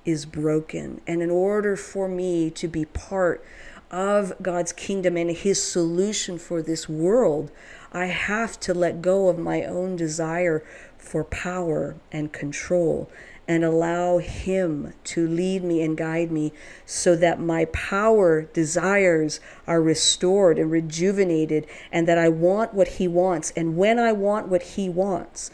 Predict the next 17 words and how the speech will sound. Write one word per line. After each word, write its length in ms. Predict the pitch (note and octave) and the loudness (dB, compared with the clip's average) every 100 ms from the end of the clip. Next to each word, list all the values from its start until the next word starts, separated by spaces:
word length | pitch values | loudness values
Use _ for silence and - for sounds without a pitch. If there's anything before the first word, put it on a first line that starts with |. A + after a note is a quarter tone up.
| - - - | -18 -16 -4
I 220 | G3+ A#3+ | 2 4
will 160 | A3+ G3+ | 4 2
be 320 | F#3+ F3 F3 | 4 4 4
able 180 | F3+ F3 | 2 -2
to, 420 | - - D#3+ D#3 - - - - - | -2 0 0 0 -6 -20 -20 -20 -12
to, 480 | - - F3+ F3 - - - - - - - - - | -8 -2 0 0 -2 -8 -20 -20 -20 -20 -20 -20 -12
to 340 | - - F#3 E3+ | -6 -2 0 2
exist 720 | F3+ D#3+ D#3+ E3+ A3+ - - - | 2 0 -2 4 4 6 2 -2
in 240 | G3+ G#3+ | -2 -2
him, 720 | G#3 - - B3+ F3 D3 D#3 - | -2 -6 -2 0 2 0 -4 -6
to 200 | - G3+ | -4 -2
utilize 1120 | F#3 F3+ F#3+ A#3 A#3 F#3+ E3+ E3 D#3+ D#3+ - | -2 0 2 4 4 2 -2 -2 0 0 -4
his 440 | - - A3+ A3+ A3 | -10 -6 -2 0 -2
power 580 | - G#3+ G3+ G3 E3+ D#3 | -6 -8 -4 0 0 0
in 320 | F3+ F3 E3+ | 0 -2 -2
my 240 | F#3+ G#3+ | -4 -6
life 580 | G3+ E3 D3 C3+ - - | -4 -4 -4 -6 -10 -20